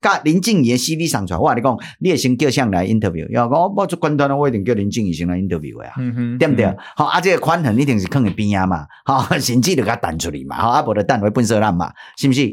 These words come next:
Speaker 1: 理论上是啊，结果咱的民主选举内底，哎，拜托啊，如果啊，按照选贤与能，都不是呢。哎，理论上是爱选贤与能，理想上是选贤与能嘛。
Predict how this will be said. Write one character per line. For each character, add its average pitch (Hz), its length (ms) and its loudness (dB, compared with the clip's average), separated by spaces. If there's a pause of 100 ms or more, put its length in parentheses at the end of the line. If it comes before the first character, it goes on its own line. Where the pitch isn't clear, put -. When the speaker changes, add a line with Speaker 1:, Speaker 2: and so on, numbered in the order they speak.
Speaker 1:
理 226 100 4
论 139 160 4
上 135 140 2
是 117 100 0
啊， 123 120 0 (200)
结 233 120 0
果 233 120 2
咱 220 140 2
的 208 80 2
民 160 220 2
主 180 160 2
选 175 260 -2
举 170 140 -2
内 95 160 0
底， 117 320 -2
哎， 110 100 0
拜 117 160 0
托 95 180 -2
啊， 87 60 -2
如 101 140 -4
果 123 80 0
啊， 101 160 0
按 110 240 2
照 110 120 2
选 87 240 -2
贤 85 160 -4
与 80 200 -4
能， 73 160 -8
都 95 160 0
不 85 100 -2
是 78 220 -8
呢。 69 80 -10 (1120)
哎， 165 360 0
理 202 200 2
论 156 160 4
上 131 180 2
是 120 80 2
爱 156 120 4
选 110 180 0
贤 98 180 0
与 95 140 0
能， 90 160 0
理 139 140 4
想 131 180 0
上 135 160 0
是 104 80 2
选 87 180 0
贤 85 220 -2
与 82 100 -4
能 76 140 -8
嘛。 85 140 -6